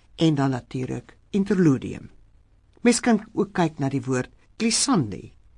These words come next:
Met ander woorde, die opwaartse en afwaartse beweging, die verandering in pitch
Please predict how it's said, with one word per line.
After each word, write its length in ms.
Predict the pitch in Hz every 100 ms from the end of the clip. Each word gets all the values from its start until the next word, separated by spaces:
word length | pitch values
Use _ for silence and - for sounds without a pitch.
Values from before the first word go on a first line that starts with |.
| - _ - - - -
Met 160 | 160 -
ander 240 | 185 190
woorde, 400 | 156 151 135 127 - _ _
die 140 | - 175 -
opwaartse 800 | 233 - - 139 127 - - 117 -
en 160 | 151 -
afwaartse 720 | 202 180 135 120 - - 117 - -
beweging, 640 | 135 131 127 120 104 95 - - - - _ -
die 120 | 202
verandering 720 | 208 - 190 190 170 165 156 -
in 220 | 165 151 -
pitch 400 | - 170 - -